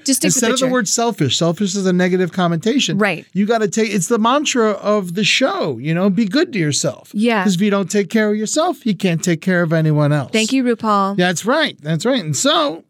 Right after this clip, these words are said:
Speaker 2: if you gotta make sure that's what you're doing, 'cause you gotta ma-, if you're not good, yeah, the, the whole thing's
Speaker 1: We're not
Speaker 2: fucked.
Speaker 1: gonna be good. 'Cause I was literally thinking
Speaker 2: I
Speaker 1: about
Speaker 2: need
Speaker 1: it.
Speaker 2: you to be good to you.
Speaker 1: Thank you. I was thinking about this and I was like, skiing. It's cold. I'm not a big fan of the cold.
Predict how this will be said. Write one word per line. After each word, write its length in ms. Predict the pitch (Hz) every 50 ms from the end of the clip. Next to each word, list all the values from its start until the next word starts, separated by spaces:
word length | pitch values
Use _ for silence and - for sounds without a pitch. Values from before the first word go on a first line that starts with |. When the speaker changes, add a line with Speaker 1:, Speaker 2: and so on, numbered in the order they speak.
| _ _ -
Speaker 2:
if 200 | - 151 139 151
you 160 | 160 175 170
gotta 220 | 160 190 196 220 233
make 220 | 226 240 240 -
sure 200 | - - 240 240
that's 320 | 196 208 196 208 214 - -
what 120 | 233 190 -
you're 100 | 214 196
doing, 220 | 208 226 214 170
'cause 160 | 143 160 156 165
you 80 | 233 240
gotta 180 | 262 240 240
ma-, 100 | 220 214 156
if 180 | 160 143 135
you're 120 | 190 262 302
not 240 | 311 330 330 285
good, 280 | 220 359 381 453 440 - - _ _ _ _ _ _ _ _ _ _ _ _ _ -
yeah, 1080 | 226 285 349 359 359 359 359 370 - 180 175 170 - 170 175 175 170 170 170 170 170 170
the, 140 | 170 180 175
the 80 | - -
whole 180 | - 277 359 -
thing's 280 | - - 370 269 -
Speaker 1:
We're 60 | 254
not 60 | 254 254
Speaker 2:
fucked. 40 | 247 247
Speaker 1:
gonna 60 | 254
be 40 | 254
good. 240 | 254 254 233 214
'Cause 80 | - -
I 60 | 339
was 100 | 311 269
literally 260 | 311 359 381 403 392
thinking 280 | 330 - 226 294 359 381
Speaker 2:
I 20 |
Speaker 1:
about 160 | 269 233 - 285
Speaker 2:
need 80 | 247
Speaker 1:
it. 100 | 202 156
Speaker 2:
you 140 | 190 220 196
to 80 | 165 160
be 160 | 139 147 143
good 200 | 123 147 143 107
to 60 | 113
you. 240 | 110 113 - - - - -
Speaker 1:
Thank 280 | 208 202 208 208 202
you. 160 | - 185 185 185
I 140 | - -
was 120 | 294 349 -
thinking 240 | - 427 508 508 453
about 180 | 349 302 -
this 200 | - 233 220 -
and 60 | - 226
I 20 |
was 100 | 214 202 220
like, 180 | 202 196 - -
skiing. 760 | - - - - - 254 247 226 196 180 175 170 156 160 - -
It's 200 | 214 202 - -
cold. 680 | - - - - 302 311 269 214 208 202 208 226 226 - -
I'm 140 | 185 202 202
not 160 | 214 240 294
a 60 | 349
big 120 | 349 320
fan 160 | 302 - 311 302
of 60 | 294
the 60 | 277 262
cold. 600 | - - 233 220 202 196 190 190 196 208 214